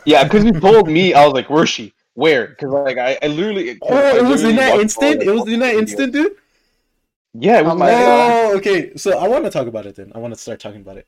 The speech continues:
Speaker 2: So, talking about this story, I met Aki Dearest. It was out of nowhere because me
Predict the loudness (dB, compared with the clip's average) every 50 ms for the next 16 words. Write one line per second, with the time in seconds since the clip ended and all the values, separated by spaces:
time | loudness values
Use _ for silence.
0 | _ _ _ _ _ _ _ _ _ -12 -6 -2 0 0 2 0 0 -4 -8 _
1 | _ _ _ _ _ _ -10 -4 -4 -4 -2 -2 -4 -4 -4 -8 -10 -8 -6 -6
2 | -4 -2 -4 -4 -4 -4 -6 -8 -8 -10 -12 -14 -12 -10 -10 -8 -8 -10 -8 -6
3 | -4 -4 -4 -6 -10 -8 -4 -4 -2 -2 -2 -4 -6 -6 -6 -6 -8 -8 -10 -14
4 | -10 -10 -8 -8 -8 -12 -14 -20 _ _ _ _ _ -10 -6 -6 -4 -4 -2 -2
5 | -2 -2 -4 -6 -8